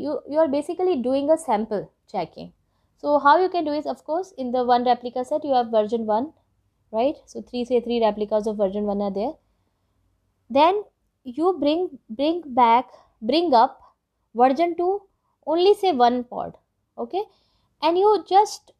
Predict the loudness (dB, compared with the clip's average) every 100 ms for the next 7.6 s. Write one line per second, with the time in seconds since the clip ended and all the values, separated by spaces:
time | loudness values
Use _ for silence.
0 | -8 -4 -2 2 4 4 -2 2 2 2
1 | -2 -4 -8 -8 -10 _ _ _ _ _
2 | _ _ _ _ 0 2 4 2 2 0
3 | 4 2 0 _ _ -8 0 4 4 0
4 | -6 -4 -2 -2 -2 -2 2 2 0 _
5 | -4 -2 -2 -6 -6 -6 -4 -4 -2 -2
6 | -2 -6 -10 _ _ _ -14 -10 0 0
7 | 0 -6 2 2 2 -16